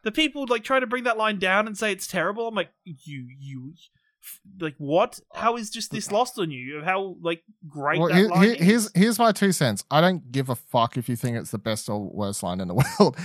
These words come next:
Speaker 2: And I don't know why people need to care if people think it's the best or worst line in the world. That's the thing I found so weird about that internet drama.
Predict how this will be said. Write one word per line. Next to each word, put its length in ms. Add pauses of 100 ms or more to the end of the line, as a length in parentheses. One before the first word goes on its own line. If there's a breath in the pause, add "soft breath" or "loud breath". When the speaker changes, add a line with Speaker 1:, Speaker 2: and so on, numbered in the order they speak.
Speaker 2:
And 140
I 60
don't 260
know 140
why 360
people 760
need 300
to 120
care 340
if 120
people 260
think 180
it's 120
the 60
best 240
or 60
worst 240
line 180
in 80
the 40
world. 240 (160 soft breath)
That's 180
the 120
thing 200
I 100
found 260
so 220
weird 240
about 200
that 140
internet 320
drama. 300